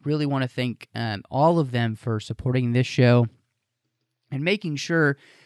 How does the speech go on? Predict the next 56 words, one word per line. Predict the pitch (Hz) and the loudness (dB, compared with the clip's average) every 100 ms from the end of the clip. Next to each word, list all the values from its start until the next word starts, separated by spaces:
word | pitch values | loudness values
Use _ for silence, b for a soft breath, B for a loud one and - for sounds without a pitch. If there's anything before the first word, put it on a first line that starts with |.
| b - | b -4
that | 127 113 - 117 _ _ _ - | -2 -2 -8 -20 _ _ _ 0
everything | 185 233 175 123 | 2 2 -2 -4
on | 95 | -8
Trek | 92 110 107 | -6 -6 -6
F | 110 | -6
M | 107 101 - | -8 -10 -10
Network | 113 110 104 101 - | -8 -6 -6 -10 -10
comes | - 131 139 - | -8 -6 -6 -8
to | 110 | -8
you | 107 104 | -8 -8
each | 107 - 107 | -14 -14 -14
and | 98 | -12
every | 101 104 95 | -10 -8 -6
week. | 95 113 110 - - _ _ _ _ _ _ - | -4 -4 -4 -8 -20 _ _ _ _ _ _ -8
It's | 143 135 | -6 -4
a | |
massive | 123 123 131 139 147 113 | -4 -4 -4 -4 -6 -6
network, | 107 120 123 - | -8 -4 -4 -4
and | 113 | -8
there's | 113 127 | -8 -6
no | 131 131 | -2 -2
way | 139 135 131 | -2 -2 -4
that | - | -4
we | 117 | -8
can | 120 110 | -8 -4
do | 117 | -4
this | 117 110 | -4 -6
on | 113 104 | -8 -8
our | - | -8
own. | 110 107 107 - b b b b | -4 -4 -4 -8 b b b b
Uh, | 117 110 | -4 -2
and | 113 | -4
so | - 120 | -4 -4
you | 120 | -6
can | 143 143 | -8 -2
go | 156 | 0
to | 190 | 0
patreon | 175 165 165 151 | -2 -4 -6 -6
dot | 139 135 | -6 -4
com | 135 127 135 | -4 -4 -4
slash | 120 - | -8 -8
trek | - 131 | -8 -6
F | 151 | -6
M, | 127 123 123 | -4 -4 -6
see | 117 117 | -8 -6
how | 117 | -6
you | 120 | -6
can | 120 110 | -6 -8
support | - - 131 139 | -8 -4 -2 -2
the | 139 | -2
network, | 127 110 117 113 - | -4 -4 -6 -8 -10
be | 104 | -8
part | - 113 | -4 -2
of | 139 | 0
our | 151 | -2
team. | - 107 107 | -2 0 0